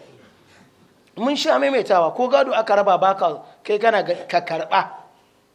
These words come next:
sai ka ba wanda kake so ka ba. Kun lura da ke ko? Ba wai ka ce ka yafe ba.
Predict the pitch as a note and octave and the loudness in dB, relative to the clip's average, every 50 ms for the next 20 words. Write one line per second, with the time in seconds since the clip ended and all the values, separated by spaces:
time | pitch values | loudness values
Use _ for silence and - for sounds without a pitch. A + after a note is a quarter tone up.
0 | _ _ - - G3+ G3+ - F#3 D3+ F3 E3 E3 E3+ E3+ D3+ B2+ A#2 C#3+ D3 D3 | _ _ -12 -10 -8 -6 -6 -4 -2 -2 -2 -2 -4 -6 -8 -12 -14 -18 -20 -18
1 | - - C3+ - - G#2+ G2 F2+ _ _ _ _ _ _ _ _ _ _ _ _ | -18 -16 -18 -18 -18 -20 -20 -20 _ _ _ _ _ _ _ _ _ _ _ _
2 | _ _ _ _ _ _ _ _ _ _ _ _ _ _ - F3 - F3 F3 E3+ | _ _ _ _ _ _ _ _ _ _ _ _ _ _ -14 -12 -10 -8 -8 -8
3 | E3+ D#3 D3+ - D3 - F3 E3 F3 F#3 F3+ G#3 B3+ - - - - - G3+ G3+ | -10 -10 -12 -14 -14 -14 -12 -4 0 0 2 2 0 -2 -4 -8 -8 -8 -8 -8
4 | - E3+ E3+ E3+ F3 F3+ F3+ F3 - - B2 - - - | -8 -8 -8 -8 -6 -6 -6 -8 -8 -12 -16 -18 -20 -20